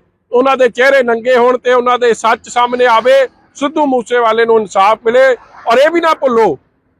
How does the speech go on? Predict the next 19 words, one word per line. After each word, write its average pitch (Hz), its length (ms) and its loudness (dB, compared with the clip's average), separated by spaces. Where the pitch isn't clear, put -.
ਕਿ 294 80 0
ਇਹ 302 380 2
ਉਹੀ 285 540 0
ਮੁੱਖ 240 320 -8
ਮੰਤਰੀ 285 480 -2
ਆ 294 120 4
ਜਿਹਨੇ 294 400 -2
ਜੇਲ੍ਹਾਂ 254 460 2
ਚੋਂ 226 340 0
ਲਾਰੈਂਸ 247 500 0
ਬਿਸ਼ਨੋਈ 269 500 -2
ਦੀ 330 100 -2
ਇੰਟਰਵਿਊ 330 460 -2
ਕਰਵਾਈ 233 380 0
ਹੋਈ 190 200 -2
ਆ, 170 60 -2
ਔਰ 277 260 4
ਅੱਜ 330 140 -2
ਤੱਕ 269 360 -2